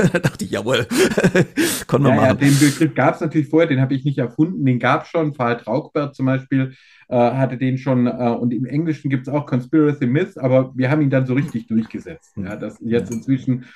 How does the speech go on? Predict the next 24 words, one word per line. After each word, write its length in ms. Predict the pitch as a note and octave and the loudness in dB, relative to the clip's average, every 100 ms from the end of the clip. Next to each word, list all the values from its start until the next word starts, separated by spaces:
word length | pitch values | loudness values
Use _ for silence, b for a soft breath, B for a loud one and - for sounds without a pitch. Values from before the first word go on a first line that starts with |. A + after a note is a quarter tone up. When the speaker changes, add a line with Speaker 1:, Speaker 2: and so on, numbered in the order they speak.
| B | B
Speaker 2:
Verschwörungserzählungen, 880 | C3 C3 C#3+ C#3+ C3 C3 C#3+ D3 C3+ | -4 0 0 0 -2 -2 0 2 0
Verschwörungsmythen, 1080 | B2+ - C3 B2 A#2 - C#3+ C#3+ C3 C3 B B B - | -4 -4 -4 -2 -4 0 0 2 2 2 B B B -6
ähm, 540 | A2+ A2+ A2 A2 A2 - | -2 2 2 0 -6 -4
aber 220 | C3+ C3 | 0 0
Thorsten 380 | D3 D3+ - C#3 | 2 0 2 0
mit 160 | B2+ | 2
raptrails 640 | B2 C#3 - B2+ B2 A#2+ | 0 0 -2 0 0 -2
dot 240 | - A#2 - | -4 -4 -4
com, 360 | - C3 C3 | -2 2 2
äh, 280 | A#2+ A2+ A2 | 0 -2 -2
das 200 | A2 A2 | -2 -4
war 80 | A#2+ | -2
ja 100 | A#2 | -2
dann 180 | B2+ A2+ | -4 -6
auch 140 | A#2 | -4
nochmal 240 | A#2 G#2+ G2+ | -2 -2 -4
eine, 180 | F#2+ | -6
eine 200 | - G#2+ | -6 -6
eigene. 260 | G#2 A2 - | -4 -8 -4
Aber 240 | D#3+ D#3 | 2 2
heute, 180 | C3+ F3 | 4 2
ich 120 | C#3+ | 2
wollte 220 | D#3+ D#3 D#3 | 0 0 2
nur 300 | E3 B2+ | 2 2